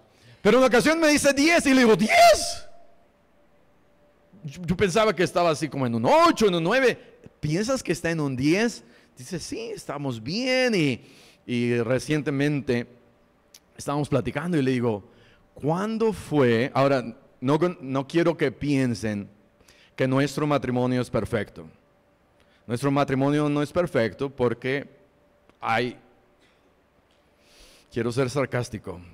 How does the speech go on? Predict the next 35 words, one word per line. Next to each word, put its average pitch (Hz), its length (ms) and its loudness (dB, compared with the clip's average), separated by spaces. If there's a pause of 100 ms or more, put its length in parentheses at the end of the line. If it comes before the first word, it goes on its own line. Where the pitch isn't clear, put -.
pero 90 160 -10
no 101 140 -6
lo 104 100 -4
voy 98 140 -6
a 90 60 -8
hacer. 80 240 -14
Ok, 131 260 0 (1000)
regresando. 139 640 0 (340)
Ah, 135 560 0 (440)
nuestro 233 340 4
matrimonio 185 440 4
no 143 100 2
es 131 80 -2
perfecto. 104 540 -4
No 117 140 -4
quiero 156 220 2
que 160 80 -2
piensen 170 320 0
que 147 80 0
nuestro 123 240 -2
matrimonio 113 460 -2
es - 60 -10
perfecto. 90 480 -6 (1120)
Pero 147 400 4 (500)
estábamos 220 320 -8
hablando 165 580 0 (300)
y 113 60 -10
le 123 60 -4
dije, 127 120 -6
"Oye, 180 160 -4
¿cuándo 214 280 -6
fue 190 100 -2
la 165 80 2
última 139 300 -2
vez 113 540 -4